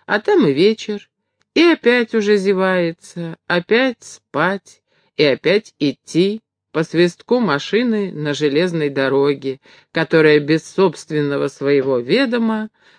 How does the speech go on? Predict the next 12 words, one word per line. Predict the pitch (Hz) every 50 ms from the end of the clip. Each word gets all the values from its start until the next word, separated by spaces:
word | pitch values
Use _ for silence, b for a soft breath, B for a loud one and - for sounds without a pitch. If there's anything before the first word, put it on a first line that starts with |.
| b b b
отправляла | - 202 202 - - - 208 220 220 233 262 311 330 294 233 196
Прозибаевым | 175 - 170 160 147 147 156 147 143 208 269 285 277 262 254 233 240 240 226 226 220 196 143 120 117
должность | 131 185 247 277 269 254 233 214 214 220 220 214 220 202 - - _ _ _ - - _ _ _ _ _ _ - -
вместо | 143 139 135 139 147 165 196 202 - - _ - 180 180 - _
отставных | - 156 151 - - - - 147 139 131 135 143 175 185 -
часов, | - - 147 147 135 - - - 135 151 147 123 _ _ _ _ _ _ _ _ _ _ _ _ _ _ _ _ _ _ _ -
висевших | 151 160 175 165 - - 190 180 165 160 - - 160 151 -
на | 160 151 147
гвозде | 147 139 135 135 139 131 131 143 196 254 311 339 _ _ _ _ _ _ _ _ _ _ _ _ _
в | _ _
качестве | - 160 196 247 - - 247 226 _ - 190 190
украшения. | 175 165 - - 139 135 - - - 113 101 92 - - - _